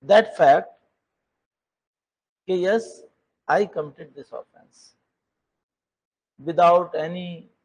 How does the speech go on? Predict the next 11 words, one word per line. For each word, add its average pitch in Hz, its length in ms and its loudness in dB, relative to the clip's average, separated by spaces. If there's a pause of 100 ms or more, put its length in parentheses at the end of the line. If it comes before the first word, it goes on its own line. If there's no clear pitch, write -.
(760)
pressure, 160 720 0 (1120)
without 175 560 0
any 170 540 -12 (320)
fear, 160 600 0 (2250)
without 175 580 2
any 175 440 -18 (340)
reason। 165 580 0 (1700)
ऐसा - 380 -10 (2250)
एग्जांपल 160 440 2
से 143 100 -12
समझिएगा। 135 500 -6